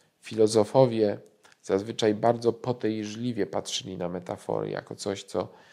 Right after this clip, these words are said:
zniekształca myślenie, jako coś, co je zaburza. Tutaj Vico się zdecydowanie wyróżniał i po pierwsze twierdził, że metafory pełnią rolę pozytywną,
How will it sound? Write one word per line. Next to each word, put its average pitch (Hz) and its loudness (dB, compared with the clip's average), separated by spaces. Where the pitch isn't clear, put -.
zniekształca 107 4
myślenie, 92 -4
jako - -6
coś, - -12
co - -6
je 98 2
zaburza. 110 0
Tutaj 143 8
Vico 117 -4
się - -6
zdecydowanie 110 0
wyróżniał 110 0
i - -16
po 113 6
pierwsze 139 6
twierdził, 120 2
że 110 0
metafory 107 2
pełnią 98 -4
rolę 98 8
pozytywną, 107 -4